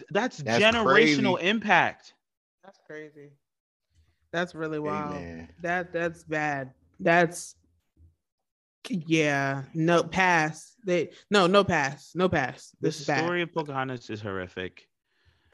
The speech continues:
Speaker 1: And we
Speaker 2: Yeah, that's out of
Speaker 1: have a
Speaker 2: there, bro. That's
Speaker 1: film
Speaker 2: out.
Speaker 1: by Disney that makes it a beautiful
Speaker 3: They need
Speaker 1: story,
Speaker 3: to take
Speaker 1: so.
Speaker 3: that off all pla-,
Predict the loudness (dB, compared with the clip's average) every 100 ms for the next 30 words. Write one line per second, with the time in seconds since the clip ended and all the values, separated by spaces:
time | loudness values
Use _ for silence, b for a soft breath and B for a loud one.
0 | _ _ -16 -14 -12 -12 -12 -12 -14 -14
1 | -12 -10 -10 -12 -12 -12 -14 -18 -18 -8
2 | -4 -2 0 2 2 2 -2 -4 -2 0
3 | -2 -2 -2 -2 -2 -6 -6 -8 -6 -6
4 | -6 -8 _ -10 -8 -8 -8 -8 -10 _
5 | -18 -12 -10 -10 -12 -12 0 0 2 -2
6 | 0 0 2 2 0 -2 -6 -8 -8 -8
7 | -8